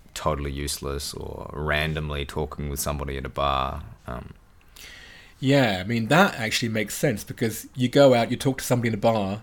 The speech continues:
Speaker 2: they recommend someone, they know someone.
Speaker 1: Yeah.
Speaker 2: That's the way you develop guanxi, after all, not by cold calling and sending messages. I mean, that's how I imagine it would have had to have worked.
Speaker 1: Yeah, there's a lot of that meeting people and asking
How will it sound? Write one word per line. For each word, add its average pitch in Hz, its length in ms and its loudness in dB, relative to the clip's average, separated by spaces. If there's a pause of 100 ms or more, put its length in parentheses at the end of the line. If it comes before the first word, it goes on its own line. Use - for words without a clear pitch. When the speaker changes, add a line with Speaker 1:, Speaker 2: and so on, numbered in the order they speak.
Speaker 2:
they 127 260 6
recommend 120 540 2
someone, 110 280 -2
they 117 100 4
know 123 220 4
someone. 110 420 0
Speaker 1:
Yeah. 82 340 4 (220)
Speaker 2:
That's 170 460 4 (120)
the 123 140 0
way 117 160 6
you 117 140 6
develop 127 260 4
guanxi, 135 600 4
after 98 360 -4
all, 92 160 -2
not 127 520 2
by 107 380 2 (280)
cold 117 280 0
calling 110 400 2
and 104 100 0
sending 110 300 -2
messages. 107 480 -2
I 104 40 -8
mean, 104 120 -2
that's - 280 -2
how 127 180 4
I 123 60 4
imagine 127 420 4
it 98 80 -2
would 95 100 -4
have 92 80 -8
had - 220 -8
to 104 80 -8
have 95 100 -6
worked. 95 420 -6 (440)
Speaker 1:
Yeah, 98 360 8
there's 95 200 2
a 104 60 4
lot 107 260 10
of 98 240 4
that 78 180 0
meeting 82 400 0
people 76 460 -4
and 71 260 -4
asking 69 680 -4